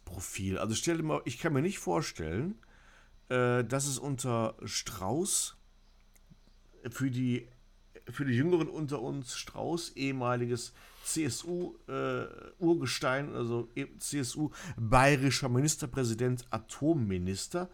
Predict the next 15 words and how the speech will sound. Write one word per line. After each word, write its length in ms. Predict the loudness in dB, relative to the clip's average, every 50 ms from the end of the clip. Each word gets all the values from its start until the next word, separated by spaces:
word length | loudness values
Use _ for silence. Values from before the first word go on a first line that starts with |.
| -16 -20 -8
sowas 280 | -4 -4 -2 -2 -4 -2
gab's 300 | -2 -4 -4 -4 -8 -10
auch 160 | -10 -8 -8
schon 180 | -8 -6 -6
mal, 280 | -6 -4 -4 -4 -6 -8 -12 -18 -16 -16 -14 -8
und 100 | -8 -4
Verteidigungsminister. 1200 | -4 -4 -4 0 2 2 4 4 4 4 4 2 0 0 -2 -2 -4 -2 -2 -2 -4 -4 -4 -6 -8 -8 -14 -16 -16 -16 -18 -20 -6 2
Der 200 | 4 4 6 4
hat 160 | 2 0 -2
mal 220 | -2 0 0 0
in 160 | 0 -2 -2
seiner 300 | 0 0 0 0 0 -2
Amtszeit 840 | -2 -2 -2 -2 -4 -4 -6 -6 -6 -6 -4 -4 -4 -4 -6 -10 -18 -12 -8
als 380 | -6 -4 -4 -4 -4 -4 -6
Verteidigungsminister 1400 | -8 -8 -12 -10 -8 -4 -2 -2 0 2 2 0 0 0 -2 -2 -2 -2 0 0 0 2 0 -2 -2 -4 -6 -8 -8